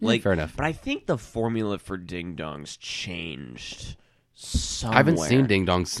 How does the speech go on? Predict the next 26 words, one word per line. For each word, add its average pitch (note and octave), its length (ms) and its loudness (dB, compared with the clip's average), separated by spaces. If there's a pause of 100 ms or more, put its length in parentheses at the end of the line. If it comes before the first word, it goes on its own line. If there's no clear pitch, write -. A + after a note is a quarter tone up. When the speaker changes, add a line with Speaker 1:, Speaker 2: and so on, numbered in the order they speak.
(140)
Speaker 1:
since - 600 -2 (120)
Hostess G2 380 -2
was F2+ 80 -4
rebought. E2+ 320 2 (200)
Snowballs C#3+ 600 8
are G2 60 0
back, F2+ 200 4
but F#2+ 120 0
not G2 240 2
ding F2+ 180 2
dongs. D2 240 -4
Speaker 2:
Screw A3 400 -2
snowballs, E2 720 -6
Speaker 1:
Agreed. A#2+ 460 6
Speaker 2:
man. - 40 -12
Speaker 1:
Thank A2+ 240 -2
you. E3+ 60 2
Speaker 2:
I E3 40 2
don't G3+ 200 -2
need C#3+ 240 -2
this - 320 -4 (100)
coconut D#2 540 -6
crap. F#2 320 -2
Speaker 1:
No. E2 340 0 (260)
Speaker 2:
I C#3 120 2
don't F3 380 0